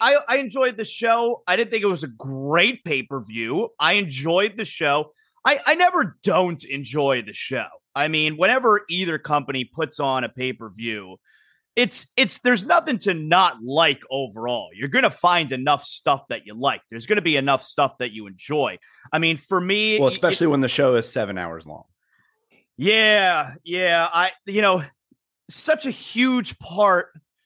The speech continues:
Speaker 1: especially when you go to pro wrestling, such a huge part of the show is the crowd,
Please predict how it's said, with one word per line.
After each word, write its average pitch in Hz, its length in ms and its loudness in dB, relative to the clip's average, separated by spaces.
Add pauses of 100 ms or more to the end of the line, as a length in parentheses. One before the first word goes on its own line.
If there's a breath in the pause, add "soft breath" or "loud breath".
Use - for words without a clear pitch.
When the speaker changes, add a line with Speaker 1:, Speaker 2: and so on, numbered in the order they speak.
(280)
Speaker 1:
especially 247 480 0
when 208 140 2
you 156 120 -4
go 170 380 2
to 156 80 0
pro 135 240 -4
wrestling, 107 580 -8 (460)
such - 340 0
a 226 60 0
huge 233 600 -2
part 185 340 2
of 156 200 2
the 156 80 -4
show 143 340 0
is 123 120 -4
the 127 60 -14
crowd, 110 280 -14